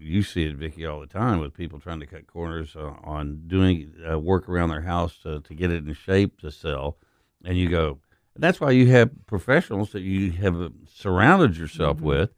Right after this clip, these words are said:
Speaker 2: Mm-hmm.
Speaker 1: whether it be plumbers, electricians, carpenters, movers. It's people that you trust, because that's all part of the deal.
Speaker 2: Well, and the thing is, too, we recommend them, and you know, <laughs> when it doesn't go well, they're, they go, call you and go,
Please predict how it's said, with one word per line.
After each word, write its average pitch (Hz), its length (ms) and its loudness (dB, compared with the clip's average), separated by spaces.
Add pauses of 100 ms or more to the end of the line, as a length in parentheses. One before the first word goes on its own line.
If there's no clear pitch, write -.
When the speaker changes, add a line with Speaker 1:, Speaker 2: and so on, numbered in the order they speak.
(220)
Speaker 2:
Mm-hmm. 143 360 -14
Speaker 1:
whether 101 240 6
it 87 80 4
be 85 120 0
plumbers, 113 520 4
electricians, 107 800 -2
carpenters, 110 640 2
movers. 107 580 2
It's 90 300 -14
people 120 360 -4
that 90 120 -2
you 110 240 4
trust, 104 520 0 (440)
because 104 200 0
that's 151 200 8
all 156 160 10
part 156 300 4
of 143 60 0
the 185 60 -2
deal. 165 500 2 (440)
Speaker 2:
Well, 190 220 4
and 165 100 0
the 165 40 -4
thing 180 180 -2
is, 165 200 -2
too, 160 480 -2 (160)
we 170 280 2
recommend 160 640 0
them, - 380 -16 (160)
and 147 480 -4 (380)
you 156 100 -2
know, 139 320 0 (240)
<laughs> - 220 -2
when 170 140 0
it 156 80 2
doesn't 165 240 2
go 156 180 4
well, 156 260 2
they're, 151 220 -2
they 156 100 -8
go, 151 200 -4
call 160 220 0
you 156 80 0
and 156 80 -2
go, 147 140 -2